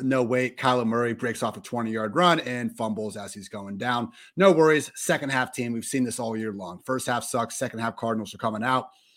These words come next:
Six yards, negative twelve yards, four yards. They got a pick six in there, great. And then finally, Dwayne, they get another touchdown,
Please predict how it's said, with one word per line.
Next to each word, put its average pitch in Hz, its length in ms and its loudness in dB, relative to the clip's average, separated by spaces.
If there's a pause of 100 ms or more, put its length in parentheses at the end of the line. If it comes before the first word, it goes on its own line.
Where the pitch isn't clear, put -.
(180)
Six 202 320 4
yards, 123 340 0 (320)
negative 170 320 4
twelve 156 240 6
yards, 117 400 -2 (280)
four 175 240 8
yards. 127 520 2
They 131 80 -4
got 147 140 2
a 143 40 -4
pick 147 200 0
six 151 260 0
in 127 60 2
there, 120 160 0
great. 143 380 2 (240)
And 180 80 0
then 277 160 4
finally, 277 280 6
Dwayne, 208 300 2
they 185 80 2
get 196 160 2
another 180 240 2
touchdown, 175 560 0